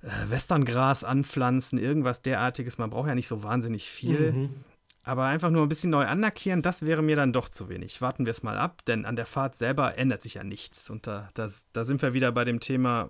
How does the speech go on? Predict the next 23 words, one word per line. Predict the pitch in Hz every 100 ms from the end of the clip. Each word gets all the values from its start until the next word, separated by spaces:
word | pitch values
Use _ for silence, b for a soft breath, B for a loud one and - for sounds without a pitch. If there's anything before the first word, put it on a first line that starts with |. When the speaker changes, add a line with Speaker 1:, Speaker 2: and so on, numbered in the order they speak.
| -
Speaker 1:
wenn | 113
sich | 113 -
die | -
Fahreigenschaften | 135 104 104 - 107 -
eigentlich | 90 104 -
nicht | 98
ändern. | 90 87 90 - B B B B B
Das | -
Ding | 135 165
wird | 151 117
weiterhin | 127 156 151 143 131 117 82 - _ -
ruppig | 117 147 156 147 131 -
fahren, | 135 175 160
weil | 123 123
der | 117 117
Achterbahntyp | 123 131 123 120 135 -
nun | 123
mal | 113 113
wirklich | 131 143 123
nicht | 127
der | 123
sanfteste | 117 120 139 - - 143
ist. | 147 175 -